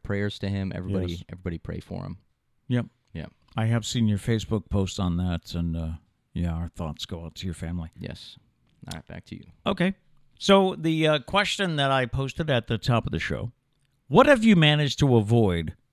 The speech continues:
Speaker 2: your whole life? Somebody said jury duty.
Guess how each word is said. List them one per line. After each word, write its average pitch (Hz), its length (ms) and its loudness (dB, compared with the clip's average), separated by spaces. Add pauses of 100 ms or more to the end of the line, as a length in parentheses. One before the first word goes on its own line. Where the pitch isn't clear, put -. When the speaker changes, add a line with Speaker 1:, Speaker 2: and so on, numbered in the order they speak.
(460)
Speaker 2:
your 117 200 6
whole 135 240 6
life? - 480 0 (1040)
Somebody 233 300 2
said 123 260 0
jury 104 320 0
duty. 73 420 -6